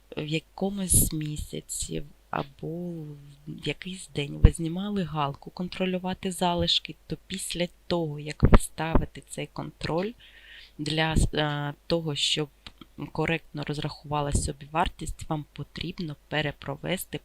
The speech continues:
повністю документи, е, з дня, коли с-, ви ставили це коригування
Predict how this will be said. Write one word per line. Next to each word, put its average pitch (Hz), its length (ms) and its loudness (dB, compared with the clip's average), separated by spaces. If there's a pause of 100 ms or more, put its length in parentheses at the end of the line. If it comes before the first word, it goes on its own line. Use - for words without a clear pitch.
повністю 190 600 0
документи, 143 800 -8 (800)
е, 143 120 2
з 143 60 -8
дня, 160 320 -2
коли 147 200 0
с-, - 180 4
ви 156 160 -4
ставили 151 460 4
це - 180 -8
коригування 143 920 -4